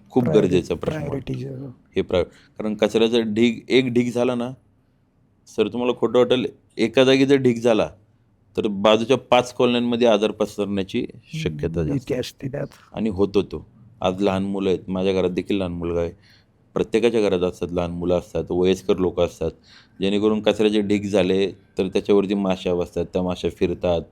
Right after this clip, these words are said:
Speaker 1: परत ते कोणाला तरी ती रोगराई पसरते. तर मला कचऱ्याचे ढीग सगळ्यात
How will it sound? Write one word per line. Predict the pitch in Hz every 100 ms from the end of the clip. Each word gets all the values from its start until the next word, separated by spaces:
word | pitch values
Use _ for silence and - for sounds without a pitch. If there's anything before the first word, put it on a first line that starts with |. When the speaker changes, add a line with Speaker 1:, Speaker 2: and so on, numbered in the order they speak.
| _ _ _ _ _
Speaker 1:
परत | 104 98 -
ते | 98
कोणाला | 98 98 98 90
तरी | 95
ती | 98
रोगराई | 95 98 95 95
पसरते. | 90 92 87 80 - 80 - _ _ _ _
तर | -
मला | 98 101
कचऱ्याचे | 101 98 104 98
ढीग | 92 95
सगळ्यात | - 95 98